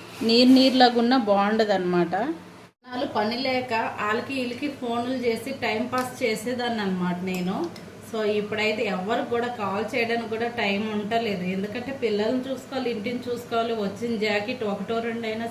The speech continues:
సరే అవి కుట్టి కస్టమర్లకు ఇవ్వాలి కదా. So, అలాగే YouTube ఛానల్ కూడా పెట్టినప్పటి నుండి ఈ వీడియోలు తీసి ఎడిటింగ్ చేసి మళ్ళీ పంపించి నాకు మాత్రం నిజంగా ఖాళీ ఉండలేదు ఫ్రెండ్స్. ఇలా ఇలా టైం అయిపోతుంది. ఓకే, ఇది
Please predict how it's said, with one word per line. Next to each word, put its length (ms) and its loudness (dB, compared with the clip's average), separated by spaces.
సరే 220 0
అవి 200 -4
కుట్టి 300 -2
కస్టమర్లకు 680 -4
ఇవ్వాలి 360 -2
కదా. 240 -4
So, 100 -4
అలాగే 320 -2
YouTube 400 0
ఛానల్ 460 -2
కూడా 240 -2
పెట్టినప్పటి 600 -4
నుండి 260 -2
ఈ 60 0
వీడియోలు 520 2
తీసి 320 -4
ఎడిటింగ్ 460 -2
చేసి 340 -2
మళ్ళీ 320 0
పంపించి 560 -4
నాకు 340 -2
మాత్రం 260 -2
నిజంగా 340 -2
ఖాళీ 280 0
ఉండలేదు 520 -2
ఫ్రెండ్స్. 340 -4
ఇలా 140 -2
ఇలా 120 0
టైం 260 -2
అయిపోతుంది. 600 -2
ఓకే, 160 -4
ఇది 140 -4